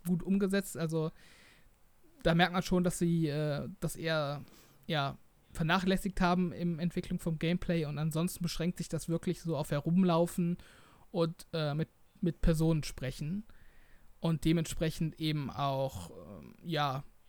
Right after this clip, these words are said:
muss man sich auf entweder, äh, viel Lesen oder viel Anhören einlassen. Es ist halt komplett englisch vertont zum Glück, ähm, aber es ist halt schon sch-, sehr sprechintensiv und dementsprechend fast schon wie so eine drei D Visual Novel.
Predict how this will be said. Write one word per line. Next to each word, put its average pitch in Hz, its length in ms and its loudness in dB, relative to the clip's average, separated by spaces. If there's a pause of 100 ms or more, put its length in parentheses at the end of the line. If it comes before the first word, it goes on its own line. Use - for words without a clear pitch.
(360)
muss 170 220 0
man 165 140 2
sich 156 240 -2
auf 160 260 0
entweder, 160 560 0 (120)
äh, 160 400 -16
viel 170 200 4
Lesen 208 460 8
oder 180 280 6
viel 185 220 4
Anhören 165 540 2
einlassen. 147 520 -6
Es 170 80 -2
ist 160 140 -8
halt 156 120 -2
komplett 160 280 -2
englisch 160 300 -4
vertont 202 460 0
zum - 180 -6
Glück, 196 260 -2 (720)
ähm, 170 540 2
aber 165 200 2
es 165 80 0
ist 180 120 0
halt 175 160 2
schon 170 240 2
sch-, - 120 -12 (240)
sehr 160 220 0
sprechintensiv 139 920 -4
und 143 480 -6 (120)
dementsprechend 165 680 0
fast - 240 0
schon 180 300 2
wie 180 100 4
so 170 100 2
eine 170 320 2 (540)
drei 170 180 2
D 170 320 8
Visual 156 380 4
Novel. 147 440 0